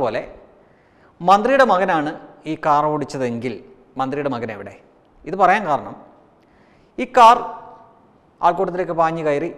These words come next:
നാല് കർഷകരോ വ്യാജ കർഷകരോ കൊല്ലപ്പെട്ടു. ആ സംഭവം നടക്കുമ്പോൾ കോപാകുലരായ, സ്വാഭാവികമായിട്ടും രോഷാകുലരാകും. അവർ ഈ കാർ തടഞ്ഞു നിർത്തി ആ കാർ മറിച്ചിട്ടു, കാർ കത്തിച്ചു, ഒപ്പം തന്നെ കാറിലുണ്ടായിരുന്ന നാല് പേരെയും തല്ലിക്കൊന്നു,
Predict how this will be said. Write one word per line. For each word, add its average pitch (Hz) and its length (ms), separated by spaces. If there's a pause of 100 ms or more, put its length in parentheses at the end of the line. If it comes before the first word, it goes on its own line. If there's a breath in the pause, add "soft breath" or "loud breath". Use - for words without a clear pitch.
(200)
നാല് 156 260 (100)
കർഷകരോ 151 420 (200)
വ്യാജ 139 300
കർഷകരോ 131 340 (420)
കൊല്ലപ്പെട്ടു. 131 480 (920 soft breath)
ആ - 20 (120)
സംഭവം 208 280
നടക്കുമ്പോൾ 156 420 (380)
കോപാകുലരായ, 160 640 (720)
സ്വാഭാവികമായിട്ടും 147 580
രോഷാകുലരാകും. 139 540 (180)
അവർ 185 140 (100)
ഈ - 20 (360)
കാർ 160 200 (100)
തടഞ്ഞു 151 280
നിർത്തി 160 240 (220)
ആ 151 40 (120)
കാർ 147 160 (100)
മറിച്ചിട്ടു, 143 400 (100)
കാർ 147 160 (100)
കത്തിച്ചു, 147 320 (100)
ഒപ്പം 147 240
തന്നെ 156 220
കാറിലുണ്ടായിരുന്ന 160 580 (120)
നാല് 208 300
പേരെയും 170 280
തല്ലിക്കൊന്നു, 110 380